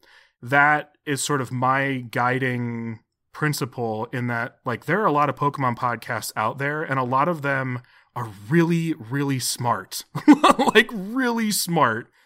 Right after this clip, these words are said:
Pokemon is a really complicated property because it's a gaming property first and foremost, um, and it's a gaming property in a lot of, a lot of different ways.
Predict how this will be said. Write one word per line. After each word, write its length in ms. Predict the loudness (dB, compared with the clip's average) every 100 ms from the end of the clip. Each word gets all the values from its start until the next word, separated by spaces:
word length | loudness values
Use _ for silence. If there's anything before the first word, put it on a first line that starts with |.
| _ _
Pokemon 360 | 0 2 2 2
is 80 | 2
a 60 |
really 420 | 0 -2 -6 -6
complicated 680 | -4 0 0 0 -2 -2 -2
property 400 | -2 -2 -2 -4
because 280 | -6 -6 -6
it's 120 | -6
a 40 | -4
gaming 300 | 0 2 0
property 360 | 0 -2 -2 -8
first 280 | -8 -10
and 100 | -10
foremost, 640 | -8 -4 0 2 2 -2 -12 -20 -20 -18 -4
um, 240 | -2 -2
and 100 | -2
it's 100 | -4
a 40 | -2
gaming 260 | -2 -2
property 320 | -2 -4 -2 -4
in 60 |
a 80 | -2
lot 160 | -2 -2
of, 200 | -6 -18 -10
a 40 |
lot 220 | -4 -2
of 120 | -2 -6
different 320 | -8 -8 -8
ways. 420 | -6 -4 -4 -6